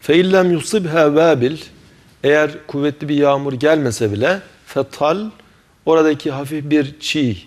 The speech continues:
nem tarzındaki bir, e, hafif bir rutubet dahi oraya yetiyor. Yine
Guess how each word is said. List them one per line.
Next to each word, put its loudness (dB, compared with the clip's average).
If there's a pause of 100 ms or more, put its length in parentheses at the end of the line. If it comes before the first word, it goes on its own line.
(220)
nem -2 (140)
tarzındaki -2
bir, -2 (520)
e, 0 (220)
hafif -4
bir -2
rutubet -2
dahi -2 (340)
oraya 4
yetiyor. 0 (140)
Yine -2